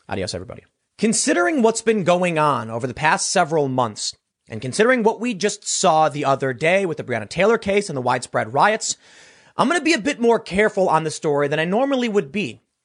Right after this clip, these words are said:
You see, this is a story about a house that was set on fire, or at least police suspect it was arson. It was the home of a Trump supporter who flies a Trump flag, and on his garage was painted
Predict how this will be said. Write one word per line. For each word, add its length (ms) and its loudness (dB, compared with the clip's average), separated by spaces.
You 80 -4
see, 80 0
this 120 0
is 120 -2
a 40 -2
story 380 2
about 240 -2
a 60 0
house 440 -2
that 140 -6
was 120 -6
set 200 -2
on 100 -4
fire, 460 -2
or 100 4
at 80 -2
least 280 0
police 340 0
suspect 640 -2
it 120 -12
was 160 0
arson. 460 -2
It 100 4
was 160 2
the 80 2
home 260 0
of 100 -2
a 40 0
Trump 300 -2
supporter 540 -2
who 120 -2
flies 460 0
a 80 0
Trump 320 -6
flag, 400 2
and 240 -6
on 220 2
his 180 -2
garage 480 2
was 180 -2
painted 560 -4